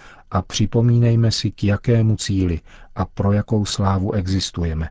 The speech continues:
pracujeme, zápasíme a trpíme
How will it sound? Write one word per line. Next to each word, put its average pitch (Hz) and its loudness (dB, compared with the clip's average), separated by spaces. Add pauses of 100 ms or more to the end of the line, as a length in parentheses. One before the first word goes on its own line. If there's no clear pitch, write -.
(360)
pracujeme, 90 -2 (240)
zápasíme 98 0
a 92 -6
trpíme 82 -6